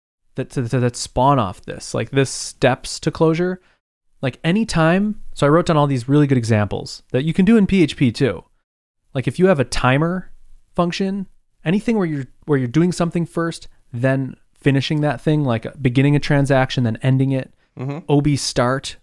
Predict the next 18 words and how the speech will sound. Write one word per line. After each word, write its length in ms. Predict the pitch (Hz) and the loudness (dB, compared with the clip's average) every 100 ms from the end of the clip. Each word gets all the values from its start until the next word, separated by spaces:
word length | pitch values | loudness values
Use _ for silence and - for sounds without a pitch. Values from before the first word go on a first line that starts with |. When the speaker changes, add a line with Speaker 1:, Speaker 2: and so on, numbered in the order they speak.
| _ | _
Speaker 1:
O 140 | 139 | 0
B 180 | 135 135 | 2 0
clean, 380 | - - 131 131 | -2 0 2 2
you 80 | 123 | 0
know, 60 | |
like, 140 | 113 117 | -2 -2
Speaker 2:
Yeah, 80 | 117 | -2
Speaker 1:
output 180 | 110 110 | 0 0
Speaker 2:
yeah, 40 | |
Speaker 1:
buffer 240 | 104 131 143 | 0 0 -2
Speaker 2:
yeah. 60 | |
Speaker 1:
starting, 300 | - 135 127 | 0 0 2
Speaker 2:
You 60 | 120 | 0
Speaker 1:
output 120 | 113 | -2
Speaker 2:
just 80 | 117 | -2
Speaker 1:
clean. 100 | 139 | 0
Speaker 2:
return 220 | 139 101 | 0 -2
a, 180 | 98 101 | -6 -10